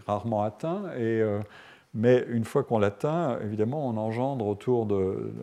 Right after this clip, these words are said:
l'intérêt qui est porté à vous-même, euh, tout un halo de,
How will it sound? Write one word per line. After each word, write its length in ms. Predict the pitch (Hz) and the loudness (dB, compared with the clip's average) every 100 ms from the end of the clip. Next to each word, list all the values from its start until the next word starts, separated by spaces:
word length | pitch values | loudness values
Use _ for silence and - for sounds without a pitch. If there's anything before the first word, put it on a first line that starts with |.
| 107 | -8
l'intérêt 360 | 101 120 120 | -4 0 0
qui 120 | - | 0
est 40 | 104 | 0
porté 360 | 110 - - | 0 -2 2
à 60 | 107 | 2
vous-même, 480 | 101 107 131 165 123 | 0 -2 -2 -2 -2
euh, 220 | 104 120 - | -2 -2 -8
tout 140 | 127 117 | -8 -4
un 80 | |
halo 480 | 104 110 120 143 165 | 0 2 2 2 2
de, 280 | 113 101 101 | 2 2 2